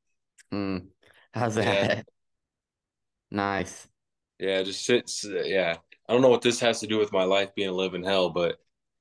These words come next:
Speaker 2: these are a big part of the equation, I think.
Speaker 1: <laughs>
Speaker 2: Do, um, I remember you telling me about your, um, tobacco intake. Like, you'd smoke, you'd smoke a cigarette every once in a while just for your, uh,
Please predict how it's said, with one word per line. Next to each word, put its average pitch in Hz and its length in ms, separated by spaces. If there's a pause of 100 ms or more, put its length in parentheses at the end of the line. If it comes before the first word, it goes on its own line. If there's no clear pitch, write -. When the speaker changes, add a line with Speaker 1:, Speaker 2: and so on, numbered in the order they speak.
(260)
Speaker 2:
these 98 140
are 101 100
a 82 60
big 101 240
part 101 240
of 92 80
the 87 100
equation, 98 460
I 98 120
think. 104 400 (300)
Speaker 1:
<laughs> 107 680 (500)
Speaker 2:
Do, 123 220
um, 92 460 (380)
I - 100 (680)
remember 135 260
you 123 120
telling 123 340
me 117 100
about 107 320
your, 98 280
um, 85 260
tobacco 95 760 (160)
intake. 87 560 (720)
Like, 92 160
you'd 95 140
smoke, 101 380
you'd 98 220
smoke 107 280
a 92 40
cigarette 98 420
every 87 180
once 87 280
in 90 60
a 87 60
while 85 260
just 82 220
for 92 120
your, 87 220
uh, 80 200